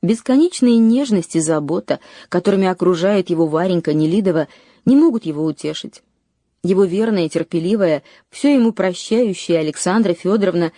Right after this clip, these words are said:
сама тяжело больна, и он боится её потерять. В начале тысяча восемьсот пятьдесят пятого года он возвращается в столицу.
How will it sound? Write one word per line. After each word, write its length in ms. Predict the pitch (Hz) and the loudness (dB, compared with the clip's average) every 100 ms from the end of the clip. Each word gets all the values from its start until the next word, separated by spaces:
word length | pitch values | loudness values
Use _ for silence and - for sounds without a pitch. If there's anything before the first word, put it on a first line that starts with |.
| _ _ - | _ _ -4
сама 460 | 294 277 190 214 | 2 2 2 -2
тяжело 400 | 214 190 185 190 | -4 -2 0 0
больна, 520 | 170 175 175 170 170 - _ - | 0 -2 -2 -2 -4 -6 _ -2
и 80 | |
он 140 | 254 208 | 0 2
боится 380 | 147 180 - 147 | 0 -2 -2 -2
её 160 | 147 | -2
потерять. 680 | - 165 139 123 123 139 - _ _ _ _ | -4 -4 -4 -4 -8 -12 -20 _ _ _ _
В 80 | 156 | 0
начале 460 | 170 170 185 165 | 0 0 0 0
тысяча 400 | 147 147 143 165 | -2 -8 -6 -4
восемьсот 420 | 147 165 160 160 - | -2 -2 -2 -2 -4
пятьдесят 420 | 151 151 165 - | -6 -2 -4 -2
пятого 360 | 190 208 190 202 | -2 -2 -2 0
года 320 | 180 196 196 | 2 2 2
он 160 | 269 | 2
возвращается 800 | 254 175 151 - - 143 151 160 | 2 0 -2 -4 -2 -2 0 -4
в 40 | - | -6
столицу. 600 | - 143 131 120 - | -6 -6 -8 -10 -12